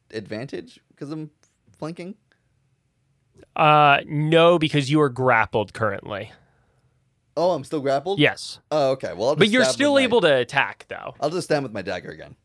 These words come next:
Speaker 2: Yeah, you just, y-, because you would be taking disadvantage by being grappled normally.
Speaker 1: Gotcha. Five.
Speaker 2: Five points
Speaker 1: Oh, wait, I get my second attack, too.
Speaker 2: of damage. This
Speaker 1: Seventeen plus five, twenty-two.
Speaker 2: that easily hits.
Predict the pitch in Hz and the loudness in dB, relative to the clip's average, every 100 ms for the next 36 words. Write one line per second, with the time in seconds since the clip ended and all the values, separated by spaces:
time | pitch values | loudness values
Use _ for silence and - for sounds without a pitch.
0 | _ 131 98 - - 151 185 185 - 165 | _ -2 -2 -2 0 2 4 2 0 -6
1 | 165 160 143 160 160 175 165 156 131 151 | -8 -8 -6 -4 0 0 2 0 0 -2
2 | 151 135 123 113 113 110 98 101 98 101 | 0 -2 -2 -4 -4 -4 -6 -6 -6 -8
3 | - 98 92 98 - - - - - - | -6 -6 -6 -10 -8 -8 -8 -10 -6 -8
4 | 160 135 - - _ _ - - _ _ | -6 -8 -10 -20 _ _ -20 -20 _ _
5 | _ _ _ _ _ _ _ _ - 143 | _ _ _ _ _ _ _ _ -2 0
6 | 135 104 82 _ _ _ _ _ _ - | 0 -2 -8 _ _ _ _ _ _ 0
7 | 165 175 190 190 - _ - - 165 170 | 4 6 4 2 -2 _ -16 0 2 4
8 | 160 165 214 151 151 180 165 165 151 226 | 2 0 -2 -2 -4 -6 -6 -8 -8 -12
9 | - 156 117 _ 175 135 117 - - 139 | -12 -12 -14 _ 0 2 0 -6 0 4
10 | 139 131 117 104 - 156 147 - - - | 4 4 0 -4 -2 0 0 -2 -10 -20
11 | _ _ _ _ _ _ - 143 156 151 | _ _ _ _ _ _ -4 -2 -4 -8
12 | 160 147 147 151 - 143 139 139 - _ | -6 -6 -4 -6 -6 -12 -10 -12 -14 _
13 | _ 139 156 139 139 120 107 - | _ 0 2 2 0 0 -2 -6